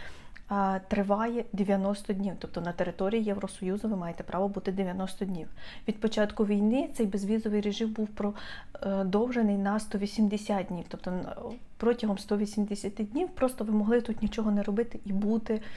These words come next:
в Німеччині. Далі все ж таки, е, європейські країни вимагають, щоб ви тут зареєструвалися, тому що вони не розуміють, як ви тут можете бути без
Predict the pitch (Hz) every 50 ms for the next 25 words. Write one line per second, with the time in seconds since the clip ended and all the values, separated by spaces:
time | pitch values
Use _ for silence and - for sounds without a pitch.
0 | - - - - - - 208 202 214 202 - - - - - 180 170 - - -
1 | - - - - - - - 190 185 226 240 294 370 381 330 269 214 190 208 -
2 | - - - - - - - - - - - - - - - 220 220 - - 214
3 | - 220 208 196 196 - - - - - - - 196 196 196 190 190 190 - -
4 | 196 208 202 214 214 214 226 226 220 220 - - 202 - - - 208 202 196 196
5 | 220 262 262 277 277 277 - - 202 208 208 196 190 202 202 214 220 233 247 247
6 | 240 233 - - - 190 190 214 226 220 220 208 208 - 190 190 202 214 208 -
7 | 220 220 202 190 185 196 - - 196 190 - - 226 220 214 220 - - - -
8 | - 214 214 240 233 233 226 220 208 202 208 214 202 208 247 285 320 294 233 -
9 | - 196 220 226 226 - - 196 185 - - - 196 190 185 185 180 185 196 196
10 | 202 240 330 320 - 311 - - - - - - 208 208 208 226 233 226 -